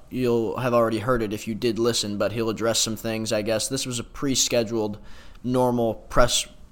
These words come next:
conference ahead of the bye week, which was, that's been scheduled for the entire season. This has ex-, been expected to occur, so he's just following through with that.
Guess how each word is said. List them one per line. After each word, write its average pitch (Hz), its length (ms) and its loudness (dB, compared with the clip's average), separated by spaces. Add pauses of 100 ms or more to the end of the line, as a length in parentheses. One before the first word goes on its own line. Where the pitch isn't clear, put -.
(180)
conference 107 760 -2
ahead 117 260 -2
of 107 100 -6
the 113 60 -4
bye 110 260 6
week, 107 340 -2
which 113 160 -6
was, 104 280 -4
that's 120 300 0
been 117 120 -4
scheduled 107 440 0
for - 120 -8
the 104 280 -2
entire 113 340 0
season. 101 400 -2
This 98 120 -4
has 101 220 -6 (460)
ex-, - 100 -8
been 110 300 -4
expected 104 380 -2
to 101 120 -4
occur, 101 300 -2
so 107 240 0
he's 113 200 -2
just 113 220 -2
following 107 340 2
through 107 180 -6
with 104 160 -6
that. 101 380 -2